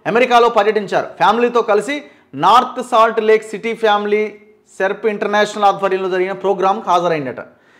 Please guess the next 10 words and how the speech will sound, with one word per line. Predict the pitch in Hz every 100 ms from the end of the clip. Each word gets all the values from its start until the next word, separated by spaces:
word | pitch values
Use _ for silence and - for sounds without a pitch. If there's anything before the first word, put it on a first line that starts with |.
| -
ఆ, | 233
త్వరలో | 233 226 247 277
మరికొంతమంది | 240 208 202 185 180 190
పోతున్నారట. | 165 151 131 165
ఎవరెవరు? | 220 220 208 202 202 - -
గంగుల | 170 202 202
కమలాకర్, | 185 190 208 214 240 277
శ్రీనివాస్ | 220 220 226 196
గౌడ్ | 196 196
కూడా | 175 202 214 196